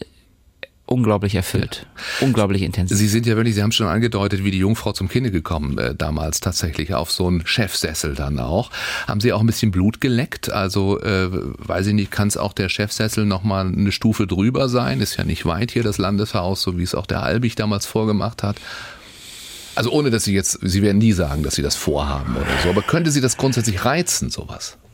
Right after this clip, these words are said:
Speaker 1: Ja, grundsätzlich könnte mich auch sowas reizen. Ich bin immer ein politischer Mensch gewesen, hab parallel gesagt, okay, du willst ein guter Jurist werden, du willst nicht auf Politik angewiesen sein,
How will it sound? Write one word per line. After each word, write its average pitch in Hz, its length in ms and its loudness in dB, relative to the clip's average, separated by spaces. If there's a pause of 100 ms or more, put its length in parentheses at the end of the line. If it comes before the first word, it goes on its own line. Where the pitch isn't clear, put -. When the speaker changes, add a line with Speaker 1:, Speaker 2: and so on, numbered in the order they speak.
(280)
Speaker 1:
Ja, 156 180 2
grundsätzlich 123 500 0
könnte 120 220 2
mich 107 160 0
auch 101 100 2
sowas 101 320 0
reizen. 156 560 0
Ich 113 140 -2
bin 113 120 0
immer 120 160 4
ein 107 180 2
politischer 117 420 0
Mensch 104 240 0
gewesen, 113 480 2
hab 107 100 0
parallel 104 460 2
gesagt, 104 320 0
okay, 117 240 -2
du 110 100 0
willst 107 180 0
ein - 60 -2
guter 104 200 0
Jurist 107 360 2
werden, 113 280 2
du 98 100 2
willst 110 180 2
nicht 101 160 0
auf - 160 -4
Politik 101 360 0
angewiesen 123 480 2
sein, 110 340 4